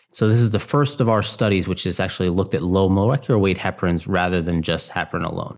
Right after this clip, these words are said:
And low molecular weight heparins have some theoretical advantages, but as we'll see in this scenario, they don't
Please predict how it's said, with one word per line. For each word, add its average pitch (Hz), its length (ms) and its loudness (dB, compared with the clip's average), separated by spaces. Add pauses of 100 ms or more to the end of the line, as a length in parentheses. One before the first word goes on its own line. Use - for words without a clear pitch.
(340)
And 107 300 2 (100)
low 107 220 4
molecular 101 420 2
weight 92 80 0
heparins 95 320 -2
have 104 300 -6
some 95 160 -2
theoretical 104 500 0
advantages, 117 500 2
but - 340 -6
as 101 260 0
we'll 92 160 -6
see 104 260 0
in 98 140 4
this 101 180 0
scenario, 98 600 2
they 90 100 2
don't 90 240 -2